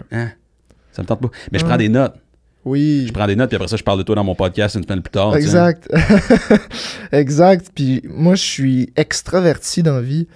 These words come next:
Speaker 1: Ouais.
Speaker 2: sauf que dans, on va dire, les dates ou, euh, les, les soupers, peu importe, je parle pas beaucoup. Je pose beaucoup de questions, puis je suis très observateur. Je suis vraiment quelqu'un qui est,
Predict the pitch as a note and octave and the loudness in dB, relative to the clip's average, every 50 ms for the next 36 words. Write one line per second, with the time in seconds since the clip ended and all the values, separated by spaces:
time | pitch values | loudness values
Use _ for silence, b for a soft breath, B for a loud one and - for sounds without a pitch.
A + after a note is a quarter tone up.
0 | b b b G2+ G2+ F#2+ - - C#3+ B2+ B2 - - - C#3+ C3+ C3 B2+ - b | b b b -16 -12 -10 -4 0 0 0 -2 -4 -6 -2 0 2 2 2 0 b
1 | b b b b b b b b _ _ _ - C#3 D3 C#3 C#3 C3+ C3+ C3+ C3+ | b b b b b b b b _ _ _ -4 -2 0 2 2 2 2 0 0
2 | B2+ - - _ C3+ C#3 C3 C3+ C3+ F3+ G#3+ G3 D3+ C3 A#2+ B2 C#3 C3+ C#3 C#3 | -2 -4 -6 _ -2 0 0 2 2 2 2 2 2 0 0 0 2 2 2 2
3 | C3+ B2+ - - - - - - C3 B2+ B2+ C3 B2 B2 A#2+ A#2+ B2 B2 B2 A#2 | 0 -2 -6 -14 -20 -20 -14 -10 -6 -4 -2 -2 -2 -2 -2 -4 -4 -4 -4 -6
4 | A2+ A2 A2 A2+ A2+ - - E3 C#3 - C3+ C3 C3 - - D3 B2+ - - C3 | -6 -8 -8 -10 -10 -8 -8 -8 -8 -4 -4 -4 -2 -2 -4 -4 -4 -4 -2 -2
5 | C3+ C#3+ C#3+ - _ b b b b b b b b _ - - - B2 B2 - | -2 -2 -4 -6 _ b b b b b b b b _ -12 -6 -4 -4 -4 -4
6 | B3+ D#3 A#2+ - - D3 D3 C3 - - _ b b b b b b b b b | -6 -6 -6 -2 -2 -2 -2 -2 -6 -14 _ b b b b b b b b b
7 | b - - - E3+ E3+ E3 D#3 D3 - A3+ A3 - - D3 - - - E3 E3 | b -18 -4 0 0 0 0 -2 -2 -2 -4 -2 0 -2 -2 -2 -2 0 0 0
8 | F#3 F3 - D#3 C3 - - - - - - F#3 G#3+ - - D#3 C#3+ - - - | 0 0 -2 -6 -6 -6 -8 -10 -8 -6 -4 -2 -4 0 -2 -2 -4 -2 -6 -4
9 | - F3 D#3 D#3 C#3 C3+ A#2+ B2 C3+ B2 B2+ B2+ B2 A#2+ - - - C3 C3 A2+ | -4 -4 -4 -2 -2 -2 -2 -2 -4 -4 -4 -4 -6 -8 -10 -12 -10 -10 -6 -4
10 | B2 B2+ D#3+ F3+ - D3 A#2+ A2+ - D#3+ D#3+ D#3 - C#3 B2+ | -2 0 0 0 0 -2 -2 -2 -2 -4 -4 -4 -4 -4 -4